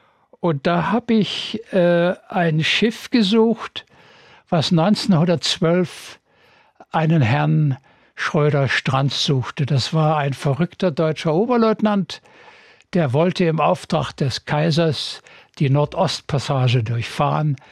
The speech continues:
was ihm, was vor ihm ein Schwede mal geschafft hatte. Und, äh,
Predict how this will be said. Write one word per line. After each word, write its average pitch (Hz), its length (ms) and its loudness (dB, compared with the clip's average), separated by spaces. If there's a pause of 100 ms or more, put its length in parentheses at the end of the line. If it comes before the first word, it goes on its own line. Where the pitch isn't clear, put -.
(560)
was 151 240 0
ihm, 135 420 0 (560)
was 139 220 -2
vor 185 320 0
ihm 156 240 0
ein 143 260 0
Schwede 151 460 0
mal 127 260 0
geschafft 123 460 -4
hatte. 165 320 -2 (1000)
Und, 175 360 0
äh, 170 360 2